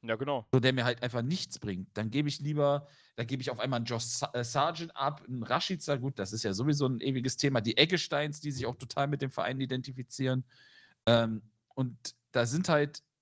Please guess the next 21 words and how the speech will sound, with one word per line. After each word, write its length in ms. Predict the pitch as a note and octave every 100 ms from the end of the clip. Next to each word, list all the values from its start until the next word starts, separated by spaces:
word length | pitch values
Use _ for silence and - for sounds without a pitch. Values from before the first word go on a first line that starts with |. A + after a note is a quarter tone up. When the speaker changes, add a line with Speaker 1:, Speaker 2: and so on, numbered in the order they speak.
| _ _ _ _ _ _ C3
Speaker 2:
es 120 | C3+
ist 120 | D#3+
ja 80 | -
immer 220 | - F#3
noch 120 | F3 C3+
eine 120 | C3+
solide 440 | B2+ A2+ D3+ D#3
Mannschaft, 580 | A2+ C#3 B3 A#2+ F#2 - _
aber 160 | A#2+ A2
da 140 | A2
hört's 260 | A#2+ C3 -
dann 160 | A2
auch 140 | F2 -
auf, 180 | E3
vor 260 | - - -
allem 180 | A#2+ A2
Speaker 1:
N-, 60 |
Speaker 2:
vorne. 360 | B2 C3 E3 G#2 F#2+
Speaker 1:
ich 360 | - - -
Speaker 2:
Also 260 | - A2 G#2
Speaker 1:
würde, 180 | F#3